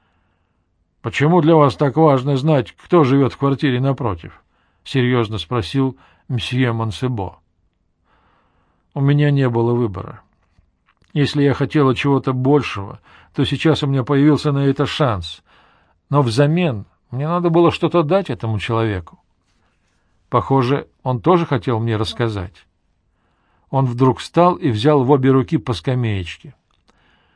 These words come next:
«Давайте сядем на улице и немного поговорим». Он поставил одну скамеечку на привычное место,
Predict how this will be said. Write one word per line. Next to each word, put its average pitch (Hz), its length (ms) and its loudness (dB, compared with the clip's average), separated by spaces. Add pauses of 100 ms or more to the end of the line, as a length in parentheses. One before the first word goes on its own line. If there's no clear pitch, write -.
(340)
«Давайте 151 460 0
сядем 143 500 0
на 139 140 0
улице 117 580 -2 (520)
и 196 80 -2
немного 160 420 2
поговорим». 107 720 -2 (1500)
Он 156 140 -4
поставил 151 480 4
одну 143 260 2
скамеечку 131 580 0
на 131 140 0
привычное 131 580 0
место, 147 480 -4